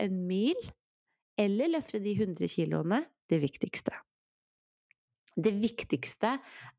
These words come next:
er å ha en kropp som fungerer i din hverdag. Det er det å ikke akseptere at kroppen din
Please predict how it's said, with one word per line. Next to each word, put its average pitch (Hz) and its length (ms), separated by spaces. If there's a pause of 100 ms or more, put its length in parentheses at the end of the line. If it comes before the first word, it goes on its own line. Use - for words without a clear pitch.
(100)
er 208 300 (340)
å 190 100 (100)
ha 180 140 (200)
en 180 100
kropp - 380
som 151 340
fungerer 160 600 (320)
i 165 260 (280)
din 156 380 (100)
hverdag. 160 380 (920)
Det 226 140 (100)
er 233 320
det 202 160
å 208 160 (560)
ikke 214 240
akseptere 185 880
at 190 140
kroppen 185 420
din 196 300